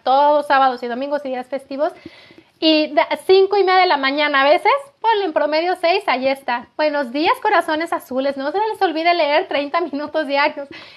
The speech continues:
Leer, leer, para poder asimilar todo lo que estamos, este, todo lo que estamos estudiando. Esto es para los nutrólogos, ¿no? Leer, leer, para poder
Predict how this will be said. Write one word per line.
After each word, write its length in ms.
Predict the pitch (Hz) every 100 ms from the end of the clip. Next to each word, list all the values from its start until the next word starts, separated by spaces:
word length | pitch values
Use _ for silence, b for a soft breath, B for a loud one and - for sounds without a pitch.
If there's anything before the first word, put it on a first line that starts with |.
| B
Leer, 540 | 277 285 302 330 339
leer, 540 | 311 285 285 302 320 -
para 240 | 302 277
poder 240 | 294 302
asimilar 680 | 349 359 311 269 254 240 277 - _ _ _ -
todo 320 | 302 311 302
lo 140 | 294
que 80 | 285
estamos, 800 | 254 254 254 254 269 262 247 240
este, 720 | - 247 - 233 226 220 214 - _
todo 220 | - 302
lo 160 | 311 285
que 60 | 220
estamos 600 | - 247 254 262 254 262
estudiando. 440 | - 269 277 330
Esto 140 | 349
es 80 | 359
para 220 | 359 262
los 140 | 220 208
nutrólogos, 500 | 208 262 254 214 202
¿no? 180 | 262 311
Leer, 420 | 247 269 311 320
leer, 280 | 294 262 294
para 240 | 277 254
poder 320 | 262 269 302